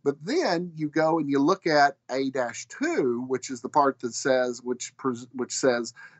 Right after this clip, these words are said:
licensed carry holders can carry into buildings. Well, they,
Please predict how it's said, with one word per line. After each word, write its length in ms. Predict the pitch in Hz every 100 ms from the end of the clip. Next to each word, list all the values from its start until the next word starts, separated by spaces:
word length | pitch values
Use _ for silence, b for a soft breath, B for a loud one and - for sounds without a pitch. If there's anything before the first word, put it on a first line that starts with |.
| -
licensed 580 | 143 247 - 160 -
carry 220 | - 285 196
holders 320 | 156 143 139
can 200 | - 127
carry 400 | - 180 170 143
into 680 | 135 127 143 131 131 127 131 b b b 127
buildings. 680 | 160 247 277 143 113 143 - b b b
Well, 380 | 160 165 175 -
they, 580 | 147 156 156 151 147